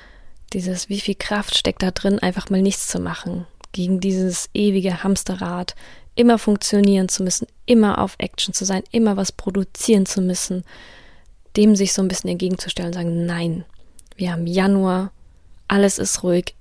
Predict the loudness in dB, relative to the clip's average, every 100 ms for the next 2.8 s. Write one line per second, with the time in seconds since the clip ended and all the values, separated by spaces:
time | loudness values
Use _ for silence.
0 | -4 -4 -2 -4 -2 0 2 0 0 -4
1 | -6 -2 0 2 6 8 8 4 0 2
2 | 2 4 2 0 0 0 -2 -6